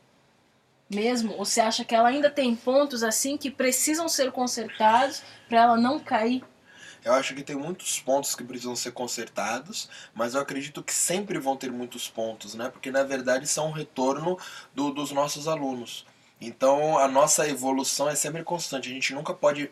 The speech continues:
Speaker 2: tá acomodado, né? Sempre vai ter alguém com uma res-, uma pergunta diferente, um questionamento diferente, algo que não tinha pensado.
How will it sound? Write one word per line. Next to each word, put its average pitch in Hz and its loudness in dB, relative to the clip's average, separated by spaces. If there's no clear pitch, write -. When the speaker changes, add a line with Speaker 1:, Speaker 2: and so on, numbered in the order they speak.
Speaker 2:
tá - 2
acomodado, 117 0
né? 120 0
Sempre 147 -4
vai 139 2
ter 139 0
alguém 127 2
com 123 -4
uma 123 -2
res-, 120 -4
uma 123 -2
pergunta 120 -4
diferente, 120 -4
um - -10
questionamento 120 -2
diferente, 135 0
algo 120 6
que 120 -6
não 117 -6
tinha - -2
pensado. 139 6